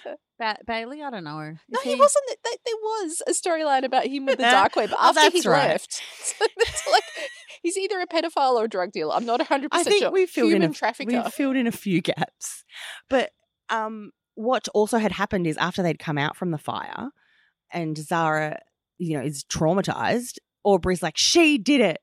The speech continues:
Speaker 3: and we're witnesses." <laughs>
Speaker 1: It's like,
Speaker 2: Oh.
Speaker 1: what?
Speaker 3: And she's like, "I was l-, trapped in the room where it was, <laughs> guys."
Speaker 1: Yeah, with the can of accelerant in my hand.
Speaker 3: <laughs>
Speaker 1: This is lies, lies, outrageous lies.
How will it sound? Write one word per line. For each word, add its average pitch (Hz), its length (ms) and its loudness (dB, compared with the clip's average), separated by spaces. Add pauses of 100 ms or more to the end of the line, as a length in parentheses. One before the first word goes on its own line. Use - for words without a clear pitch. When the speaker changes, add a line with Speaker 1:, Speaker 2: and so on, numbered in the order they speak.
Speaker 3:
and 208 220 0
we're 254 220 4
witnesses." - 560 -4
<laughs> - 40 -20 (640)
Speaker 1:
It's - 120 -8
like, 571 140 0
Speaker 2:
Oh. - 20 -10
Speaker 1:
what? 960 920 -10
Speaker 3:
And 427 180 -2
she's 427 260 -4
like, 427 180 -2 (120)
"I 381 320 8
was 381 340 0
l-, 262 240 -20 (120)
trapped - 560 -2
in 339 180 -4
the 302 120 -2
room 302 480 -2
where 262 280 0
it 240 160 -6
was, 220 560 2
<laughs> 208 40 -12
guys." 220 380 6
Speaker 1:
Yeah, 339 260 0
with 359 120 -8
the 359 200 -6
can 359 240 0
of 339 60 -6
accelerant 302 560 -2
in 285 100 -6
my 294 120 0
hand. 269 500 -2 (260)
Speaker 3:
<laughs> - 420 -4
Speaker 1:
This - 280 0
is - 180 -6
lies, 330 500 4
lies, 311 280 2
outrageous - 640 -2
lies. 233 560 -4